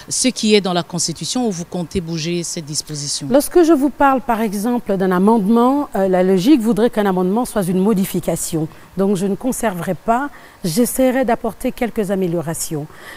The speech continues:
Speaker 2: Je vous parle de la question du droit de nationalité. J'estime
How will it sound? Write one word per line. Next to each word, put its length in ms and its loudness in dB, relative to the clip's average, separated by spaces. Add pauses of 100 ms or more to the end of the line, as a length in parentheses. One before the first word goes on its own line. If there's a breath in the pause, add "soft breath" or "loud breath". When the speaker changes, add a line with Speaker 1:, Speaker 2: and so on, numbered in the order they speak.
Speaker 2:
Je 60 -4
vous 80 0
parle 180 4
de 60 4
la 80 4
question 360 -2
du 120 -2
droit 200 0
de 60 0
nationalité. 1000 -2
J'estime 800 2